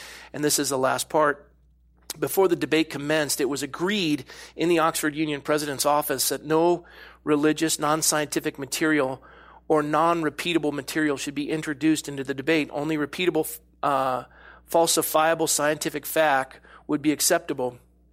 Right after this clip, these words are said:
Representing Oxford Union's evolutionary point of view were the eminent, uh, evolutionists Richard Dawkins, Maynard Smith,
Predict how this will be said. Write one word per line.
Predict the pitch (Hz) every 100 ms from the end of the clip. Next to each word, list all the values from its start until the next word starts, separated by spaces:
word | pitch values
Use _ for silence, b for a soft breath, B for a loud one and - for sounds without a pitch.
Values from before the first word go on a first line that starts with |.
| _ _ _ _ -
Representing | 156 151 160 165 147
Oxford | 147 151 - 156
Union's | 151 151 143
evolutionary | 147 147 151 - 147
point | 139 160 151
of | 143
view | 139 165 151
were | 143
the | 139 135
eminent, | 139 143 143 - - - _
uh, | 151 139 131
evolutionists | 143 151 143 - 139
Richard | 143 143 139
Dawkins, | 131 127 131 123
Maynard | 127 143 147
Smith, | - 139 131